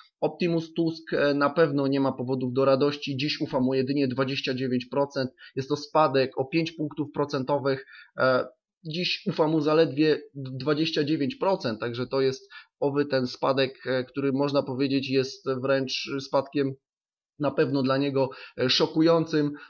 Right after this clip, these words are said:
No ale październikowe notowania, e, są najgorsze, mm, w zasadzie z dotychczasowych rejestrowanych. Zauważa to nawet sondażownia formalnie podległa eskadrze Optimusa Tuska pierwszego, przewodniczącego Gwiezdnej Floty Platformers, który musiał zmartwić się również, e,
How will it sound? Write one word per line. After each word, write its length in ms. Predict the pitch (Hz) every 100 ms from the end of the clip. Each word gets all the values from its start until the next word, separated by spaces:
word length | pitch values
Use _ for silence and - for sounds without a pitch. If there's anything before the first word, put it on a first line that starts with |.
| -
No 80 | 175
ale 160 | 180
październikowe 720 | 175 180 165 156 165 180 165
notowania, 540 | 165 165 151 160 156 147
e, 260 | 147 147
są 240 | 143 156 151
najgorsze, 720 | 165 185 175 165 - 131 135
mm, 520 | 165 151 143 143 139
w 20 |
zasadzie 480 | 143 135 147 143 139
z 60 | 131
dotychczasowych 680 | 135 151 151 139 156 143
rejestrowanych. 720 | 135 139 135 143 170 165 143
Zauważa 480 | 127 131 131 147 143
to 160 | - 139
nawet 260 | 143 143 135 - - -
sondażownia 640 | 160 156 156 180 156 156
formalnie 500 | 147 151 175 160 151
podległa 480 | 147 147 165 143 127
eskadrze 440 | 123 147 131 135
Optimusa 480 | 131 - 139 139 147
Tuska 420 | - 180 - 160
pierwszego, 640 | 151 175 170 196 170 175 175 - -
przewodniczącego 760 | - 190 196 190 196 202 190 180
Gwiezdnej 400 | 196 196 185 185
Floty 280 | 202 202
Platformers, 720 | 196 180 - 202 175 143 131 -
który 200 | 156 156
musiał 260 | 175 175 160
zmartwić 440 | 165 185 185 156
się 100 | 165
również, 460 | 151 147 147 143 151
e, 320 | 139 135